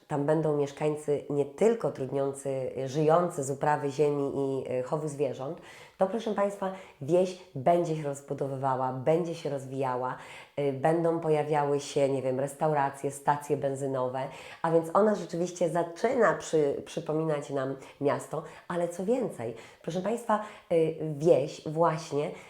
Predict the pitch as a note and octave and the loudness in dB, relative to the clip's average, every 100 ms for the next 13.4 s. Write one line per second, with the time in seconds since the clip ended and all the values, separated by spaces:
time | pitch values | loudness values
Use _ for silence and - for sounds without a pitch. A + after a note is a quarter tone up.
0 | - D#3+ F#3 G3 G3+ G3 F#3 E3 F3 F#3+ | -4 2 2 2 2 0 0 0 2 2
1 | F#3 F#3+ F#3+ F#3 F#3 F3+ F#3 F#3+ F#3+ F#3 | 0 -4 -4 -4 -2 0 2 0 0 0
2 | F#3 F#3+ F3 - F#3 F3+ F3 D#3 D#3 D3 | -2 -4 -6 -4 -2 -2 -2 -4 -4 -4
3 | D3 C3+ B2+ - - F3+ A#3+ G#3+ A#3 G#3+ | -4 -4 -8 -10 -8 -4 -4 0 0 0
4 | G#3 F#3+ F3+ G3 G3 F3 - D#3 E3+ E3 | 0 0 0 0 -2 -6 -4 -2 -2 -4
5 | D3+ B2+ - C#3+ - - - - E3 F#3+ | -4 -6 -8 -12 -12 -18 -8 -2 4 6
6 | A3+ G3 C#3+ C3+ - - - - - D3+ | 6 6 4 0 -6 -10 -12 -14 -10 -10
7 | - E3 A#2+ E3+ E3 F3 G3+ A3 F#3+ D3+ | -4 -2 0 0 4 4 4 2 -2 2
8 | F#3+ E3 D#3 D3 F3 D#3+ - - C3 - | 2 2 -2 4 8 8 6 0 -2 -4
9 | - D3 F3+ F3+ - - E3+ D#3+ - F3 | -4 4 4 2 -6 0 2 2 -2 -2
10 | E3 E3+ D#3+ - E3 E3 F3+ F#3 G3 D#3 | 2 2 2 0 0 0 0 -2 -2 2
11 | D3+ C3 D#3 - - C#3+ F#3 A3 G3 E3 | 2 2 -4 -6 -4 4 6 6 2 2
12 | D#3 D#3 - C3+ C#3+ D3 D#3 E3 E3 F#3 | 2 2 2 -2 -4 -4 0 -2 0 0
13 | F#3 D#3+ - | 2 0 -2